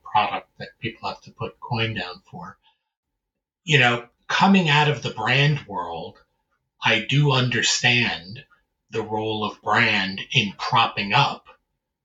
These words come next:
that sale at the end. And I think that's what Benet and Field often talk about, is that it's not brand or performance. It's not brand for the sake of building a brand. It's that when you build a brand,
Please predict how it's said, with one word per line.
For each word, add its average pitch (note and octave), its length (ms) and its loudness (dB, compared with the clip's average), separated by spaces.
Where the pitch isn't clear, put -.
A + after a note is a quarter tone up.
that G#2 260 -4
sale - 720 0
at - 180 -4
the G#2 180 0
end. F2+ 260 -4
And F#2+ 100 -12
I G2+ 60 -4
think C#3 200 2
that's C3 220 2
what A#2 220 -4
Benet G#2 320 0
and F#2+ 140 -4
Field D3+ 400 2
often G2+ 360 -4
talk - 340 -2
about, - 400 -4
is A2+ 240 2
that G2+ 340 2
it's - 200 -6
not D#3 300 4
brand B2+ 400 0
or B2+ 160 -2
performance. A#2+ 680 -6
It's - 160 -6
not B2 240 0
brand A#2+ 440 0
for - 160 -10
the - 100 -8
sake C3+ 400 2
of - 160 -8
building G2+ 360 -8
a F#2 60 -10
brand. F#2 500 -4
It's - 200 -2
that G2+ 280 0
when G2+ 180 -6
you G2+ 220 -4
build F3 300 6
a C#3+ 60 2
brand, F2 640 -8